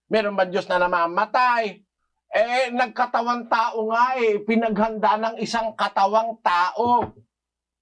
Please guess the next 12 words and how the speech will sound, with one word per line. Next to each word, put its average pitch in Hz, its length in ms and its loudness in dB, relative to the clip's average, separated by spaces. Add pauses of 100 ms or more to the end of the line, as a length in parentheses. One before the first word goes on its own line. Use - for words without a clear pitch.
(320)
Kung 247 320 2
mo 320 160 4
tao 320 320 2
yun, 220 560 2 (160)
abay, 254 240 0
ipapanganak 247 720 0
yun. 226 400 0 (480)
Di 151 160 4
ba? 220 400 2 (420)
At 208 160 -2
yun 262 160 2
eh, 247 400 0